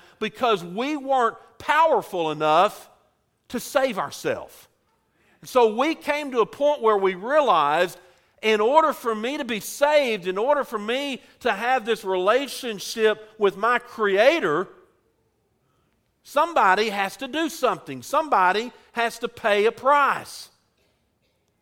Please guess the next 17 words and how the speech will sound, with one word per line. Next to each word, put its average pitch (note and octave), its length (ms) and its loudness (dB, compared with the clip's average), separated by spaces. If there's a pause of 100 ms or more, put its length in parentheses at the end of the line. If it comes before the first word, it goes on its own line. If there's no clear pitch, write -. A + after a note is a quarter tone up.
(200)
At E3 240 -4
that C4 300 0
point, F#3+ 480 0 (260)
we G#3+ 220 -2
begin A3+ 380 -6
to F#3 60 -2
realize D3 800 0 (280)
our F3+ 260 2
need F3+ 640 -4 (300)
for - 180 -4
Jesus. E3 800 -8 (840)
We G3 100 -2
begin G#3+ 360 -4
to F#3+ 60 0
realize F#3 680 2
our F3 240 0
need G3 580 -6